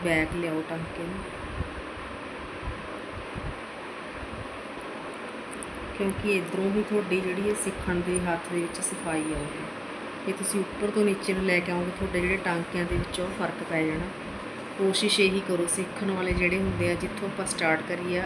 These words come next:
ਇੱਥੋਂ ਆਪਾਂ ਖਤਮ ਕਰਕੇ ਵਾਪਸ ਆ ਜਾਓ, ਫਿਰ ਇੱਧਰੋਂ ਸਟਾਰਟ ਕਰੋ। ਜਦੋਂ ਤੁਹਾਨੂੰ ਆ ਗਿਆ, ਫਿਰ ਤੁਸੀਂ ਆਪਣੇ ਅੰਦਾਜ਼ੇ ਨਾਲ ਚਾਹੇ ਇੱਧਰੋਂ ਸਟਾਰਟ ਕਰਕੇ ਇੱਧਰੋਂ ਸ਼ੁਰੂ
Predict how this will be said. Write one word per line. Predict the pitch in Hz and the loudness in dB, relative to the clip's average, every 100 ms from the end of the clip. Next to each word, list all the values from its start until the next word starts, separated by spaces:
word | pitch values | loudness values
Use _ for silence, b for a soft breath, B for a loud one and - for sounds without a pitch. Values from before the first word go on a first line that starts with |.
| 180 | -2
ਇੱਥੋਂ | 175 - 208 | -4 -2 0
ਆਪਾਂ | 190 - 180 | 0 -2 -4
ਖਤਮ | 180 180 170 | -4 -4 -2
ਕਰਕੇ | 170 160 185 | -2 -2 -2
ਵਾਪਸ | 175 156 - 175 | 0 0 0 0
ਆ | 175 | 0
ਜਾਓ, | 156 185 190 | 0 -2 0
ਫਿਰ | 180 170 | 0 2
ਇੱਧਰੋਂ | 165 - | 0 -2
ਸਟਾਰਟ | 180 - 160 - | -4 -4 -4 -6
ਕਰੋ। | - 175 180 - - - - - - - - - - - - - - - - - - - - - - - - - - - - - - - - - 196 | -6 -6 -6 -6 -6 -8 -8 -8 -8 -8 -8 -8 -8 -6 -6 -8 -8 -8 -8 -8 -8 -6 -6 -6 -6 -8 -6 -8 -8 -8 -8 -8 -8 -8 -6 -2 0
ਜਦੋਂ | 190 185 208 | 2 2 4
ਤੁਹਾਨੂੰ | 220 220 214 202 | 6 6 6 6
ਆ | 180 180 | 4 4
ਗਿਆ, | 190 185 185 - - | 2 2 0 -2 0
ਫਿਰ | 208 196 - | 2 4 4
ਤੁਸੀਂ | - 220 202 | 4 8 8
ਆਪਣੇ | 190 - 196 196 | 8 8 6 6
ਅੰਦਾਜ਼ੇ | 196 180 170 175 | 6 6 6 6
ਨਾਲ | 180 180 | 6 4
ਚਾਹੇ | 175 175 180 180 | 4 4 4 4
ਇੱਧਰੋਂ | 170 180 196 | 2 2 2
ਸਟਾਰਟ | - 185 170 - | 2 2 2 0
ਕਰਕੇ | 170 - | -2 0
ਇੱਧਰੋਂ | 180 165 190 196 | -2 0 0 2
ਸ਼ੁਰੂ | 185 | 0